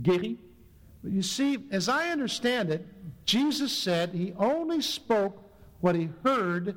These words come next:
Speaker 2: the Father saying.
Speaker 1: Mais voyez-vous, si j'ai, moi j'ai bien compris la Bible, il est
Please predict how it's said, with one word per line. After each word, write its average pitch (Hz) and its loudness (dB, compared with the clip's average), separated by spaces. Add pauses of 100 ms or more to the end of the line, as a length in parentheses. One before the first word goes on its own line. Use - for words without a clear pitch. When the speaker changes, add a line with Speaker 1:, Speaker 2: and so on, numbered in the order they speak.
(440)
Speaker 2:
the 156 2 (120)
Father 175 0 (180)
saying. 160 0 (240)
Speaker 1:
Mais 131 2
voyez-vous, 247 2
si 240 -2
j'ai, 180 0 (120)
moi 233 0
j'ai 208 0
bien 196 0
compris 175 -4
la 151 2
Bible, 117 -4
il 160 -8
est 151 0